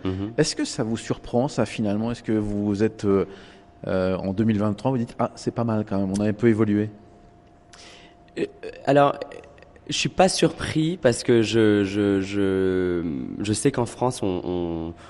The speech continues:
Speaker 1: on a, euh, notre idéologie de, de, de l'humain, notre idéologie de ce, de, de, des valeurs qu'on doit prôner, et cetera, et quel-, en grande partie, euh, on peut, on peut en être très fier.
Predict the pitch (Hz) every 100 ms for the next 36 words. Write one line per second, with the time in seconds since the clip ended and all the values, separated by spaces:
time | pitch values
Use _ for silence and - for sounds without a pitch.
0 | - - 95 98 104 110 107 90 85 -
1 | 107 - 113 110 107 110 104 110 113 104
2 | 92 92 90 92 101 110 113 117 110 -
3 | 98 95 98 98 104 95 - 95 90 92
4 | 92 92 101 110 110 101 92 - 107 107
5 | 104 98 - 92 110 - 104 113 117 -
6 | - - - - 98 - - - - -
7 | - 92 107 117 120 113 - - 120 123
8 | 123 104 95 87 82 78 - - 117 104
9 | 113 104 - 110 - 120 147